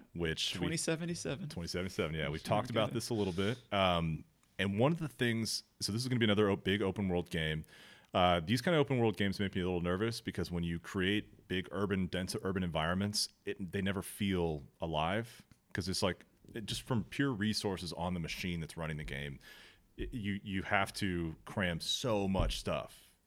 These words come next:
Speaker 2: Right,
Speaker 1: to
Speaker 2: it's
Speaker 1: make
Speaker 2: hard to simulate an entire city that you are first person view <laughs>
Speaker 1: Right.
Speaker 2: perspective.
Speaker 1: I think that's why, like, they, they can make Red Dead look so amazing because, like, they're not having to spend a whole lot of resources on,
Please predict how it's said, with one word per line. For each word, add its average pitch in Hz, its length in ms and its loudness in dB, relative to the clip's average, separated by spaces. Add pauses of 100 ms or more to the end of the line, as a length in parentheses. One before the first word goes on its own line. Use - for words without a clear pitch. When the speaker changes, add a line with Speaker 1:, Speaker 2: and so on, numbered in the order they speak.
Speaker 2:
Right, 120 100 0
Speaker 1:
to 143 80 2
Speaker 2:
it's 110 80 2
Speaker 1:
make 156 60 6
Speaker 2:
hard 135 120 8
to 127 60 0
simulate 131 460 2
an 113 80 -2
entire 117 340 2
city 113 320 2
that 110 220 0
you 120 180 2
are 113 360 2 (180)
first 135 200 0
person 127 360 0
view 117 320 -4 (120)
<laughs> - 140 -8
Speaker 1:
Right. 104 460 6
Speaker 2:
perspective. - 120 -8 (220)
Speaker 1:
I - 60 -6
think 139 160 0
that's 127 120 0
why, 107 460 4
like, 98 200 -4 (540)
they, 95 200 0
they 95 160 -2
can 101 100 0
make 95 160 0
Red 90 160 0
Dead 92 180 0
look 87 140 -6
so 85 320 -2
amazing 85 640 -4
because, 90 380 -4
like, 82 160 0 (300)
they're 92 100 0
not 92 140 -2
having 95 120 -2
to 82 60 -8
spend 95 160 -4
a 80 60 -6
whole 90 160 -4
lot 85 120 0
of 80 120 -4
resources 87 680 -4
on, 76 520 -4